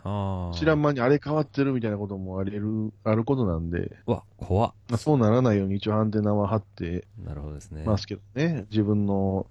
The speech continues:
Speaker 2: 得意先には。
Speaker 1: 情報力ですか？いわゆる。
Speaker 2: そうですね。
Speaker 1: なるほど。
Speaker 2: もう情報戦ですよ、
Speaker 1: あー。
Speaker 2: 今や。
Speaker 1: あー。なるほどですね。
Speaker 2: どんだけその、ね、
Speaker 1: うん。
Speaker 2: 聞き出せるか、
Speaker 1: うん、
Speaker 2: どんな会社が来て、
Speaker 1: うん。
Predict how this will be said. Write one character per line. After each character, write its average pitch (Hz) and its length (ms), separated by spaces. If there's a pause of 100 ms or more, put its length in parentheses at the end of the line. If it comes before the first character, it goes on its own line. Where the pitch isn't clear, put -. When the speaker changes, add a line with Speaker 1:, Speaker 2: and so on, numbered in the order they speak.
Speaker 2:
得 104 220
意 95 60
先 101 240
に 101 120
は。 90 300
Speaker 1:
情 85 280
報 82 460
力 76 280
で 69 80
す - 120
か？ 76 260 (360)
い 98 40
わ 78 100
ゆ 73 80
る。 69 240 (220)
Speaker 2:
そ 135 180
う - 20
で 92 60
す 104 40
ね。 135 220
Speaker 1:
な - 0
る - 20
ほ 110 40
ど。 104 120 (100)
Speaker 2:
も 98 120
う 98 80
情 123 160
報 135 140
戦 151 160
で 151 100
す - 120
よ、 101 200
Speaker 1:
あ 82 60
ー。 80 60
Speaker 2:
今 82 160
や。 85 300
Speaker 1:
あ 101 1120
ー。 - 40 (120)
な 78 140
る 76 80
ほ 78 120
ど 85 140
で 76 80
す - 120
ね。 76 720
Speaker 2:
ど 117 140
ん 139 180
だ 135 160
け 135 160
そ 139 160
の、 120 800
ね、 117 220 (140)
Speaker 1:
う 87 60
ん。 - 20
Speaker 2:
聞 85 120
き 117 80
出 107 120
せ 107 100
る 101 120
か、 95 280 (240)
Speaker 1:
う 101 60
ん、 - 20
Speaker 2:
ど 107 120
ん 113 80
な 110 100
会 92 220
社 95 140
が 92 120
来 - 140
て、 90 220
Speaker 1:
う - 20
ん。 - 20